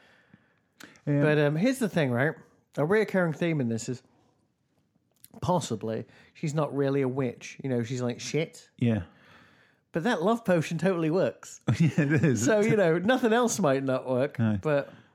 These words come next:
Speaker 1: But everything else can give it a go. Apparently it doesn't work on women, though, 'cause she does just stick her finger in just now and have a taste.
Speaker 2: Yeah.
Speaker 1: So, that's fine. Mm.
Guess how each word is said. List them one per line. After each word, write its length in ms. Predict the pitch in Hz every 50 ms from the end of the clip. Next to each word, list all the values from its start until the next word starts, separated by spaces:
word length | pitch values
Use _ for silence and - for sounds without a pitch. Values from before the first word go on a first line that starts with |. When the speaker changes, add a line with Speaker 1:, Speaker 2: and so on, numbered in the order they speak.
| _ _ _ _
Speaker 1:
But 120 | - 127 127
everything 320 | - 139 120 110 98 113
else 280 | 117 117 117 107 - - _ - - - -
can 260 | - - 110 95 87 82 - _ _ _ _ _ _ _ _ _ _ _
give 140 | - - 85
it 40 | 104
a 20 |
go. 140 | 98 107 - - - - -
Apparently 280 | - - 160 160 151 -
it 40 | -
doesn't 180 | 156 147 151 151
work 160 | 151 151 - 151
on 100 | 147 147
women, 240 | 156 156 147 123
though, 200 | 104 - 117 127
'cause 200 | - - 123 107
she 100 | - -
does 200 | 113 135 135 110 - _
just 200 | - 120 - - -
stick 220 | - - 127 -
her 80 | 113 101
finger 320 | - 135 127 120 110 110 110
in 80 | 107
just 120 | 101 - -
now 140 | 120 113
and 80 | 110 107
have 140 | 110 107 95
a 40 | -
taste. 440 | - 120 110 101 92 92 - - - _ _ _ _ -
Speaker 2:
Yeah. 200 | 147 143 139 131 131 - _ _ _ _ _ _ -
Speaker 1:
So, 340 | 107 107 107 107 107 104 - _ - - - _ _ _ _ _ _ _ _ _ _ _ _ _ _ _ _ - - - _ _ _ _ _ _ _ _ _ _ _
that's 180 | - 156 131 -
fine. 280 | - - - 120 117 117 - _ _ _ _ _ _ _ _ _ _ _ _ _ _ _ _ _ _ _ _ _ _ _ _ _ _ _ _ _ _ _ _ _ _ - - - - 104
Mm. 340 | 95 95 98 95 95 98